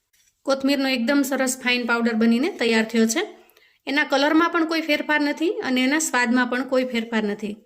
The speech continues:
આ પાવડરને તમે સ્ટોર કરીને રાખી શકો છો, લાંબા સમય સુધી પાવડર સારો રહે છે.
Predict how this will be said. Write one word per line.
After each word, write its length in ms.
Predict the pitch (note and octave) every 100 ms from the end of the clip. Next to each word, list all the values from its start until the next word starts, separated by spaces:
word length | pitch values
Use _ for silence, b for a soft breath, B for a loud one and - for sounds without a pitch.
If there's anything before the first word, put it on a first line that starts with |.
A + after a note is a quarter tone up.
| _ -
આ 80 | D4
પાવડરને 460 | D4 - D#4+ E4 E4
તમે 240 | E4+ E4
સ્ટોર 300 | E4 D#4 D4+
કરીને 360 | D#4 D4 D4 C#4+
રાખી 280 | C4 C4 C#4
શકો 300 | D4 C#4 C4
છો, 420 | D4+ - - _ -
લાંબા 260 | B3+ C4+ C4+
સમય 280 | C4+ C4+
સુધી 300 | C4 C4+ C4+
પાવડર 320 | C4+ B3 A#3+ -
સારો 320 | B3+ A#3+ A#3
રહે 180 | A3+ A3
છે. 160 | D#4